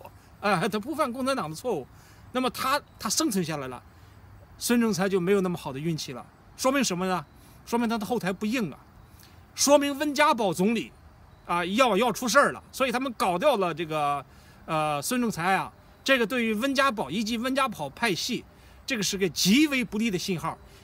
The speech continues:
因为温家宝也是金融四人帮之外的另一个重大贪腐集团，那他也是非常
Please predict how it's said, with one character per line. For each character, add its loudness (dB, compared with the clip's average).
因 2
为 4
温 2
家 4
宝 -2
也 -2
是 -4
金 0
融 0
四 0
人 0
帮 2
之 -6
外 4
的 -2
另 2
一 2
个 -2
重 6
大 -4
贪 0
腐 -4
集 -6
团， -10
那 -2
他 0
也 0
是 -2
非 -2
常 -2